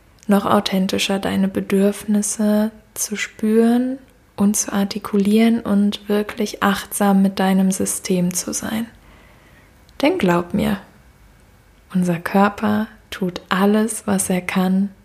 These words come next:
um uns durch dieses Leben zu bewegen. Und manchmal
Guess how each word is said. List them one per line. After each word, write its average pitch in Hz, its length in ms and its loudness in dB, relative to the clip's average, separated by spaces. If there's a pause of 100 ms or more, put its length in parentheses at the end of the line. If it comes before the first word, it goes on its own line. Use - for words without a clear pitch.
(400)
um 202 200 0
uns 233 320 0
durch 208 240 2
dieses 208 480 0
Leben 226 360 2
zu - 200 -6
bewegen. 190 580 -4 (1300)
Und 196 200 4
manchmal 240 720 0